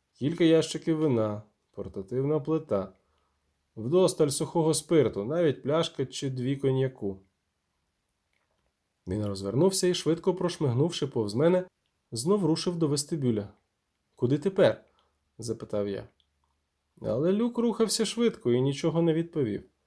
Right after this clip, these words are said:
Довелося поквапитися, щоб наздогнати його. Ми пройшли ще кілька відгалужень та отворів, перш ніж він спинився перед одним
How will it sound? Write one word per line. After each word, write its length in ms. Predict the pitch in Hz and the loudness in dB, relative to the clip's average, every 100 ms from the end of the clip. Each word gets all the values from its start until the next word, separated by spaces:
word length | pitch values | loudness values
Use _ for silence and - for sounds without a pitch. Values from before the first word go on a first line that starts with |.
| _ - | _ -6
Довелося 440 | 110 110 165 185 | 0 2 2 0
поквапитися, 800 | 190 170 147 185 190 - 131 123 | -2 -2 0 0 0 -4 -2 -4
щоб 260 | 120 127 117 | -4 -4 0
наздогнати 680 | 120 117 135 139 120 98 104 | 0 2 2 2 2 0 -6
його. 260 | 95 104 - _ _ _ _ _ _ _ - | -10 -14 -20 _ _ _ _ _ _ _ 0
Ми 200 | 143 190 | 2 2
пройшли 440 | 190 160 - 185 | 2 0 2 2
ще 260 | 185 165 147 | 2 2 2
кілька 360 | 156 160 151 | 0 0 0
відгалужень 680 | 143 139 120 156 190 135 120 | 0 0 0 2 2 4 2
та 100 | 120 | 0
отворів, 560 | - 175 190 185 180 - | -2 -2 0 0 0 -2
перш 340 | - 202 - | -4 -4 -2
ніж 200 | 190 151 | 0 0
він 160 | 143 165 | 0 -2
спинився 540 | - 131 147 170 151 | 0 0 0 0 -2
перед 340 | 139 131 120 113 | -2 0 0 0
одним 380 | 110 131 175 | 2 2 0